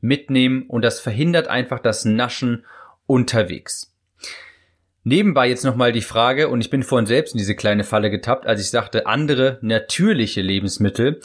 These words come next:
Die Frage, sind Shakes denn unnatürlich? Und nein, das sind sie nicht. Die bekommen nämlich sehr häufig und sehr schnell diesen Ruf,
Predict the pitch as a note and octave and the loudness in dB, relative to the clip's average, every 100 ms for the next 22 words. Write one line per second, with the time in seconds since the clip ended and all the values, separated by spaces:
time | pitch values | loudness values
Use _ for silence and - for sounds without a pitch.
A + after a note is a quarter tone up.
0 | - - - A2+ - B2 D3+ D#3+ D3+ A2+ | -18 -10 -4 -4 0 2 2 2 0 0
1 | C#3 F#3+ - D3+ D#3 D#3 - C3+ C3+ - | 2 2 2 0 0 -2 0 0 0 2
2 | G3+ F#3+ G#2+ - G2 E2 C2 - - - | 4 4 2 0 -4 -4 -6 -12 -16 -20
3 | - - - B2 A#2+ B2 A2 A2+ C3 F3+ | -20 -12 0 0 2 2 2 0 -2 -6
4 | - _ _ _ A#2+ - - D#3 D#3+ - | -10 _ _ _ -2 -2 0 0 0 0
5 | C3+ C3 _ _ G#2+ A#2 C#3+ - - _ | -2 -2 _ _ 0 2 2 0 -10 _
6 | _ - B2+ A#2+ C3 E3 D#3+ D3+ C3+ A2+ | _ -4 -2 -2 0 0 0 0 0 0
7 | D3 E3 C#3+ D3 D3 E3+ - B2 G#2+ G2 | 2 4 2 0 -2 -6 -4 -2 -2 0
8 | C3+ F3 - B2+ C3 B2 A#2+ A#2+ G#2+ C#3+ | 2 0 0 0 0 0 -2 0 0 -2
9 | - | -4